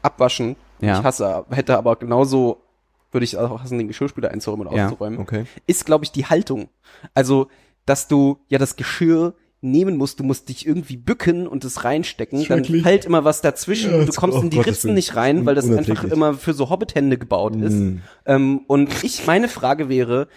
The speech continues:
Speaker 1: wenn du den Geschirrspüler auch quasi wie so ein verstecktes Element, also du ziehst quasi aus einer,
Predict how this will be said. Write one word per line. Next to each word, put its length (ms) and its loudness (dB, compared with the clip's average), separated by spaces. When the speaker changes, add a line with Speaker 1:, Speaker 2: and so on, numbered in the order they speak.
Speaker 1:
wenn 160 2
du 140 0
den 240 2
Geschirrspüler 640 0
auch 160 2
quasi 340 0
wie 60 -8
so 140 -4
ein 120 0
verstecktes 580 -4
Element, 440 2
also 140 -2
du 100 -4
ziehst 400 -6
quasi 300 2
aus 140 -4
einer, 400 0